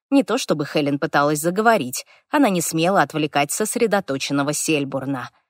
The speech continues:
Кроме того, ей предстояло над многим поразмыслить по дороге в Лондон. У Альбурн-Грин они обогнали экипаж леди Маргарет. Мистер Хаммонд сидел рядом с возницей, подавшись вперёд всем телом,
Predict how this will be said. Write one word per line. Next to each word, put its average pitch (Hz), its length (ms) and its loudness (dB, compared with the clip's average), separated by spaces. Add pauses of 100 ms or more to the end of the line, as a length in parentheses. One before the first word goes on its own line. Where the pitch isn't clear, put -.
(280)
Кроме 247 280 4
того, 185 240 2
ей 180 160 0
предстояло 165 720 2
над 156 220 0
многим 165 380 0
поразмыслить 196 840 0 (220)
по 302 100 -2
дороге 143 420 0
в 131 80 -8
Лондон. 123 520 -6 (480)
У 214 80 4
Альбурн-Грин 170 840 4 (240)
они 285 220 4
обогнали 175 600 4
экипаж 160 500 0
леди 170 300 0
Маргарет. 143 720 -2 (240)
Мистер 277 340 2
Хаммонд 190 460 4
сидел 160 440 -2
рядом 160 360 0
с - 100 -6
возницей, 208 600 0
подавшись 156 580 -2
вперёд 151 420 -2
всем 185 280 -2
телом, 165 440 0